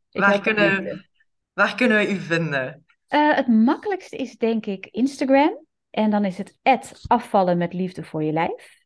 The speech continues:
Speaker 1: Dus afvallen met liefde voor je lijf, gewoon aan elkaar vast. Eh, dat is, eh, waar ik op Instagram het makkelijkst te vinden ben. En ook op Facebook, als je daarop zoekt, dan krijg je de pagina in de groep. Dus daar ben je ook van harte welkom.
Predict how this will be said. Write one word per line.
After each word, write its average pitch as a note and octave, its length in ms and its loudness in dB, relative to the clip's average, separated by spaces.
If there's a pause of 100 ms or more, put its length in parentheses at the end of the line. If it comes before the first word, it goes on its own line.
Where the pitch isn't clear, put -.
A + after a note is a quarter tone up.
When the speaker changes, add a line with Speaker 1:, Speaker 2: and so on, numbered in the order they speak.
Speaker 1:
Dus F3+ 240 -10
afvallen F#3+ 340 -4
met F3 140 -2
liefde F#3 200 -6
voor E3 140 -6
je D#3+ 60 -2
lijf, - 140 -6
gewoon - 200 -10
aan B3 100 -2
elkaar G#3 200 -6
vast. - 360 -6 (340)
Eh, E3+ 320 0 (120)
dat F#3 200 -4
is, F3+ 200 -12
eh, F3 240 0
waar F#3 200 0
ik F#3 100 -4
op F3 100 -14
Instagram C#4 600 0
het - 100 -10
makkelijkst C4+ 480 -2
te A#3 80 -14
vinden B3 340 -2
ben. G#3+ 340 0 (260)
En G#3+ 420 2
ook A#3 160 0
op G#3+ 80 -10
Facebook, A#3 720 -2
als - 240 -6
je G3+ 80 -2
daarop F#3 320 2
zoekt, - 420 -10
dan F3+ 140 -2
krijg F3 260 -6
je F#3+ 60 -8
de F3 60 -4
pagina E3+ 440 0
in D3+ 80 -8
de D#3+ 80 -6
groep. - 360 -12 (140)
Dus - 180 -10
daar - 120 0
ben E3 120 0
je D#3+ 100 0
ook D#3+ 160 -4
van C#4+ 140 0
harte C#4+ 300 -6
welkom. G3+ 420 -4